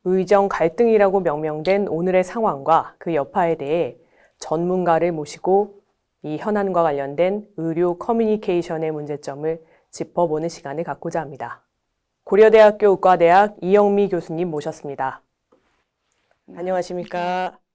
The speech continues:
네, 교수님. 그 현대 의료는 환자 중심성을 이제 강조하면서 과거에 비해서 더욱 밀접하고 좀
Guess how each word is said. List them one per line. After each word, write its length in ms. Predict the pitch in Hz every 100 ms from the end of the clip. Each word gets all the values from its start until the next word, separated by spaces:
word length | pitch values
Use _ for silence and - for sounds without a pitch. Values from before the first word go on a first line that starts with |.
| _ _ _ _ _ _ _ _ _ _ _ _ _ -
네, 280 | 196 190 175
교수님. 580 | 180 214 214 180 127 - - - -
그 220 | 185 175
현대 380 | 175 330 320 311
의료는 560 | 214 180 233 208 202
환자 540 | 196 - 359 339 311 285
중심성을 840 | - 190 226 220 208 190 180 175
이제 220 | 165 160
강조하면서 840 | 160 185 185 208 180 151 147 233
과거에 460 | - - 160 208 208
비해서 300 | 185 180 185
더욱 340 | - - 220 175
밀접하고 880 | 202 214 262 233 226 185 170 180 185
좀 220 | 175